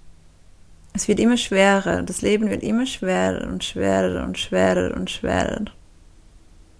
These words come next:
Stell dir jetzt mal vor, du öffnest diese Rucksäcke, schaust hin verarbeitest diese Dinge,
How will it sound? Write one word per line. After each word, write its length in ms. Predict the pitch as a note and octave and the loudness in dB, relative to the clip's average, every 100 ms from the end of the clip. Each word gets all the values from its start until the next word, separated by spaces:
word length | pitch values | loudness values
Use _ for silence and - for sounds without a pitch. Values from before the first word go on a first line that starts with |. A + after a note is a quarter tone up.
| - - - - - - - - - - | -20 -20 -20 -20 -20 -20 -20 -20 -20 -10
Stell 300 | - A#3+ C4+ | 0 4 6
dir 80 | |
jetzt 180 | B3 A3 | 6 4
mal 100 | F#3+ | -2
vor, 460 | F#3 - G3+ A3 B3 - - - - - - - - - - - - - - - - - - | -2 0 2 2 0 -8 -20 -20 -20 -20 -20 -20 -20 -20 -20 -20 -18 -16 -16 -18 -20 -18 -2
du 100 | - | 2
öffnest 640 | - A3+ - G#3+ F#3 - | 6 4 4 -2 -2 -2
diese 260 | F#3+ F#3+ F#3 | -2 -2 -2
Rucksäcke, 760 | G#3 - - F3+ E3+ G3 G3 G#3 - - - - - - - - - - | -4 -4 0 0 0 -2 -2 -4 -8 -18 -20 -20 -20 -20 -20 -20 -20 -12
schaust 520 | - - G3 G3 - | -4 4 4 4 -2
hin 440 | - A3 G3+ G3 A3 - - - - - - - _ _ _ - - | 0 2 4 2 -2 -8 -20 -20 -20 -20 -20 -20 _ _ _ -20 -4
verarbeitest 880 | A3 G#3 A3 A3 G3 F#3+ F#3+ - | 2 4 4 4 2 0 -6 -10
diese 260 | F#3 F3+ F#3 | -10 -8 -8
Dinge, 480 | F3 F3 F3 F3 | -6 -4 -4 -6